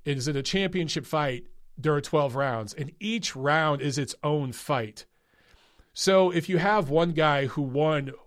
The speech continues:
one round really, really big, but the other guy won the next four or five rounds very, very closely, who would you say is winning that fight? In the eyes of boxing, I guess, uh,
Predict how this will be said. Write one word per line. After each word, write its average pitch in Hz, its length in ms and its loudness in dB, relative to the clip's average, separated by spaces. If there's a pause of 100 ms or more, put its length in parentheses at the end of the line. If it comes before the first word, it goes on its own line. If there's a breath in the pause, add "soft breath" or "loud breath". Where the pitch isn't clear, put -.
(120)
one 165 320 4
round 156 380 2
really, 156 240 0
really 147 220 -2
big, 151 580 4 (540 soft breath)
but 151 140 4
the 151 100 2
other 180 160 4
guy 160 260 2
won 139 540 0 (600)
the 151 120 0
next 170 260 0
four 180 240 6
or 151 60 0
five 170 360 2
rounds 143 260 0
very, 151 280 0
very 143 240 0
closely, 139 680 -2
who 165 220 2
would 175 160 4
you 151 80 -4
say 151 200 0
is 131 120 -4
winning 131 240 -4
that 117 180 -6
fight? 180 380 0 (1040)
In 170 140 4
the 170 140 6
eyes 185 320 4
of 151 220 2
boxing, 151 800 0 (260)
I 143 100 -10
guess, 156 440 -4
uh, 156 320 -8